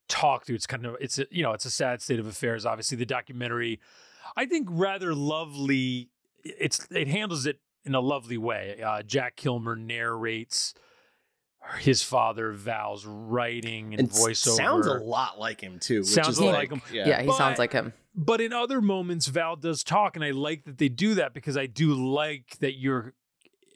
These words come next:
Speaker 1: it doesn't feel, it feels just very honest.
Speaker 2: Sure.
Speaker 1: And, and rewatching the documentary, I was kind of reminded of that. And I was like, "Oh, that's nice that you have, they have kind of both things, right?" Where it's like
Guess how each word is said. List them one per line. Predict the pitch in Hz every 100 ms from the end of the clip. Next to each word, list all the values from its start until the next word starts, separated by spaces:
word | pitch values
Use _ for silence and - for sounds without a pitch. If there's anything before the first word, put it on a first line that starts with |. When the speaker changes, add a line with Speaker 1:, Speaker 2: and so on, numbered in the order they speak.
| _ - -
Speaker 1:
it | 214 160
doesn't | 196 190 185 147
feel, | - 170 165 165 160 156 - _ - _ _ _ _ _ _ _ _ _ _ -
it | 208
feels | 127 262 196
just | 214
very | 151 190 190 185 175
honest. | 170 185 151 107 - - 147
Speaker 2:
Sure. | 165 175
Speaker 1:
And, | 175 180
and | 165 160
rewatching | 185 170 170 160 180 156
the | 131
documentary, | 139 127 139 135 131 127
I |
was | 120 -
kind | 143 127
of |
reminded | 117 120 123 123 123 117
of | 110
that. | 104 107
And |
I | 117
was | 117
like, | 143
"Oh, | 170
that's | 170 170 151
nice | 131 117
that | - 131
you | 120
have, | 120 107 -
they | 139
have | 127
kind | - 139
of | 113
both | 120 131 -
things, | 139 104 95 98
right?" | 113 107
Where | 107
it's | 101 -
like | 120 107 -